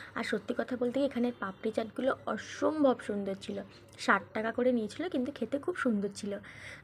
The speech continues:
তো আমরা সি বিচের সামনেই খেয়েছিলাম এটা। আর তারপরে এখন চলে যাবো চা খেতে। চা খাওয়ার পর, আর এখানে চাটা ছিল একদম বাজে, মানে,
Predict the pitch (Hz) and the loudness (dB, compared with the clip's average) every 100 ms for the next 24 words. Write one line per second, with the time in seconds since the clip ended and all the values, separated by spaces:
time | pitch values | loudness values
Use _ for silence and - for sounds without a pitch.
0 | - 269 220 220 269 - 233 208 - 302 | 6 6 6 6 6 6 0 2 2 0
1 | 277 196 202 277 254 196 202 190 185 185 | 0 0 2 4 4 2 0 -2 -2 -6
2 | - - - - - - - 196 185 196 | -8 -12 -18 -16 -8 -6 -4 -2 -2 2
3 | 254 226 - 240 202 190 233 320 233 190 | 2 0 -4 0 2 2 2 0 0 -4
4 | - 196 - - - - - - - 254 | -6 -8 -8 -12 -16 -20 -20 -20 -8 -4
5 | 214 214 - - 214 214 254 247 - 220 | -4 -6 -8 -4 -2 0 -2 -2 0 2
6 | 359 - - - 208 214 247 262 269 - | 0 -2 -14 -6 -2 -2 2 2 2 -4
7 | 190 - 262 - 254 - - - - 226 | -6 -2 -4 0 2 0 -2 -10 -4 0
8 | 320 247 196 180 - 208 240 | 2 2 2 -4 -6 -2 0